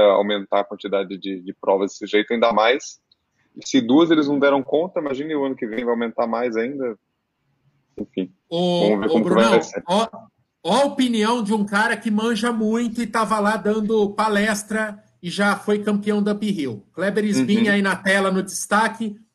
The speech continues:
Speaker 2: Quer dizer, os caras tão mexendo tanto pro ano que vem, só quem não tá familiarizado, a Uphill é basicamente o quê? É uma corrida de vinte e cinco quilômetros, é uma corrida de quarenta e dois quilômetros. Quarenta e dois quilômetros acontece no sábado de manhã,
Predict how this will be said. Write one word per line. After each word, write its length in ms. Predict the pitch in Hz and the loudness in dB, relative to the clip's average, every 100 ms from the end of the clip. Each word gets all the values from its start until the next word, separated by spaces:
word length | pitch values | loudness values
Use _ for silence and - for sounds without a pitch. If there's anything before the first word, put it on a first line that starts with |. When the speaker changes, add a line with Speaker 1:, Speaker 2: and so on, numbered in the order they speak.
| _ _ | _ _
Speaker 2:
Quer 100 | 240 | -4
dizer, 560 | 196 180 202 151 120 - _ | -2 0 0 0 -6 -18 _
os 80 | - | -6
caras 280 | - 311 - | 0 0 2
tão 120 | 247 | 0
mexendo 560 | 208 202 170 - 247 165 | 2 0 0 -2 -2 -2
tanto 460 | - 226 226 202 | -2 0 0 -4
pro 200 | 123 190 | -2 0
ano 140 | 262 233 | 2 0
que 140 | 185 | -4
vem, 300 | - 220 160 | -2 -2 -4
só 560 | 120 240 254 185 131 - _ _ | -4 -2 0 0 -2 -8 _ _
quem 120 | 202 208 | 0 2
não 100 | 202 | 2
tá 120 | 190 | 0
familiarizado, 1000 | 185 170 170 165 156 196 233 220 208 - _ | -2 -4 -2 -4 -2 0 0 0 -4 -6 _
a 100 | 214 | -2
Uphill 500 | 240 247 214 262 254 | 0 0 2 2 2
é 80 | 240 | 0
basicamente 600 | 240 202 - 208 233 240 | 0 -2 -2 -2 -2 -4
o 40 | |
quê? 320 | - 151 131 - | -6 -6 -8 -6
É 80 | 156 | -4
uma 160 | 202 | -2
corrida 420 | 202 185 165 160 151 | 0 -2 -4 -6 -8
de 60 | |
vinte 240 | 143 175 - | -10 -16 -14
e 20 | |
cinco 300 | - 165 147 | -14 -14 -12
quilômetros, 600 | 160 214 254 - - - | -2 0 0 -2 -8 -4
é 60 | 202 | 0
uma 200 | 214 202 | 2 2
corrida 280 | 208 202 202 | 4 4 4
de 80 | 202 | 2
quarenta 320 | 208 196 196 | 0 0 0
e 20 | |
dois 240 | 196 196 | -2 -2
quilômetros. 400 | - 190 123 - | -2 -4 -4 -8
Quarenta 320 | - 175 196 196 | -4 -2 0 -2
e 20 | |
dois 220 | 190 175 | -2 -4
quilômetros 340 | 185 165 156 | -2 -2 -2
acontece 480 | 151 165 151 143 - | -6 -8 -4 -6 -6
no 80 | 147 | -8
sábado 400 | - 220 220 214 | -2 0 2 2
de 60 | 208 | 0
manhã, 480 | 185 190 247 254 | 0 0 0 -2